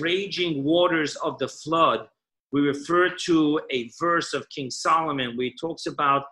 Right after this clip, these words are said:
the raging waters will not be able to extinguish the instinctive love that we have for God. And over there,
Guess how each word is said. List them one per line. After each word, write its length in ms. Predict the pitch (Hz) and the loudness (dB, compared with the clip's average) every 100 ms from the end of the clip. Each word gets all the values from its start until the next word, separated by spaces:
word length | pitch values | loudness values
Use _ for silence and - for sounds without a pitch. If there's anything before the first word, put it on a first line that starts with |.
| _ _ - | _ _ -2
the 100 | 143 | 0
raging 680 | 123 156 175 165 165 147 131 | 2 2 2 2 -4 -4 -2
waters 520 | 151 165 160 147 - | -2 0 0 -2 0
will 200 | 143 143 | 0 2
not 260 | 143 151 - | 0 0 -2
be 200 | 143 147 - | -6 -6 -2
able 520 | 156 175 160 147 139 - | 0 0 0 -2 -4 -4
to 240 | 151 143 - | -4 -4 -6
extinguish 1120 | 135 - - - 170 185 175 147 117 - - _ _ _ | -6 -6 -8 -6 -6 -4 -2 0 0 -4 -10 _ _ _
the 260 | 113 160 156 | -6 -2 -2
instinctive 840 | 143 - - - 190 185 - 160 127 | -4 -6 -8 -4 -2 -2 -2 -4 -4
love 580 | 135 143 165 156 120 - - _ _ _ - 110 | -4 2 6 6 2 -4 -20 _ _ _ -18 -2
that 240 | 156 143 | 0 2
we 160 | 143 135 | 0 0
have 320 | 139 156 151 | 0 0 0
for 180 | - 135 | 0 -4
God. 420 | 113 127 123 156 180 - _ _ _ _ 151 | 0 4 4 4 0 -10 _ _ _ _ -4
And 120 | 147 | -2
over 200 | 135 139 | 0 0
there, 520 | 139 170 175 156 | 2 4 6 4